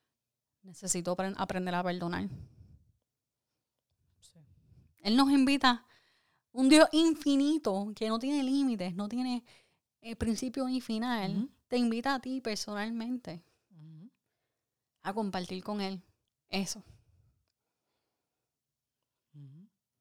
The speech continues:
Speaker 1: Y tú me vas a decir que lo vas a seguir poniendo dentro de una caja y lo vas a seguir llamando Dios con letra minúscula.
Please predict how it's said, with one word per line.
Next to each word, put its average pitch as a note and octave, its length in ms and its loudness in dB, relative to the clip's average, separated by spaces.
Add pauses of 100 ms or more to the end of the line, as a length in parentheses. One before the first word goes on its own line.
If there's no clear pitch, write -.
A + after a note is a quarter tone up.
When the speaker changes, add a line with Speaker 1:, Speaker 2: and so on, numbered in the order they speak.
Speaker 1:
Y G#3+ 140 -8
tú G#3+ 180 -2
me A#3 120 2
vas B3 180 0
a B3+ 100 4
decir B3 280 -4
que G#3 140 -2
lo F#3+ 100 0
vas E3+ 140 -4
a G3 80 -8
seguir A3 300 -4
poniendo G#3 440 -4
dentro F3 380 -8
de F3 80 -10
una F#3 200 -2
caja G3 400 -4 (1120)
y F#3 120 -18
lo F3+ 140 -4
vas F3+ 140 -6
a F#3+ 100 -6
seguir G#3 260 -8
llamando G3 400 -6
Dios F#3+ 220 -8
con F#3+ 220 -8
letra F#3+ 300 -6
minúscula. G#3 540 -12